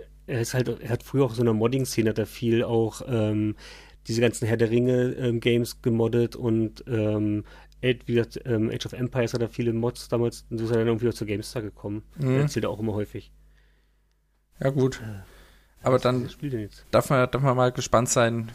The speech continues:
Speaker 2: wie das Ganze so ausgeht.
Speaker 1: Ja. Ich glaub, also, ich glaub, dass das, wie gesagt, R B T V und dadurch, dass sie auch in ihrem eigenen Setting sind, dass sie da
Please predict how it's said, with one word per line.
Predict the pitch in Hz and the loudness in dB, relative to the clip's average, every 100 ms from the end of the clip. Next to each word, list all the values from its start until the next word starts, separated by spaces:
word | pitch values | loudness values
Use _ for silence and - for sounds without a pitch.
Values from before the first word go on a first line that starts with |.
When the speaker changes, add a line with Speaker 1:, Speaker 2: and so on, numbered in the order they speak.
| - | -6
Speaker 2:
wie | 131 | -6
das | - | -4
Ganze | - 117 123 | 0 0 0
so | 120 123 120 120 113 - - - - | 0 2 2 2 -2 -8 -20 -14 -2
ausgeht. | 113 117 - 113 - - _ _ _ _ _ _ _ _ _ _ _ _ _ _ _ _ _ _ _ _ - | 0 0 0 -2 -2 -14 _ _ _ _ _ _ _ _ _ _ _ _ _ _ _ _ _ _ _ _ -4
Speaker 1:
Ja. | 117 113 - - - - _ _ - | -2 -2 -8 -20 -20 -20 _ _ -16
Ich | 135 | 0
glaub, | 185 175 | 2 2
also, | - 151 156 143 - - - _ - | 0 2 2 0 -8 -20 -20 _ -14
ich | 127 | 0
glaub, | 180 180 | 2 2
dass | 170 | 0
das, | 160 147 | 0 -2
wie | 147 | 0
gesagt, | 139 135 | 2 2
R | 135 | 0
B | 139 | 0
T | 139 | -2
V | 131 139 | 0 2
und | 127 | 2
dadurch, | 127 127 | 2 0
dass | - 127 | -2 0
sie | |
auch | 127 | 0
in | 117 | 0
ihrem | 120 123 120 | 2 2 0
eigenen | 113 127 117 | -2 -2 0
Setting | 139 - 143 | -2 0 0
sind, | 135 139 127 | 2 0 0
dass | 127 | -2
sie | 120 | 0
da | 120 120 120 | 2 4 2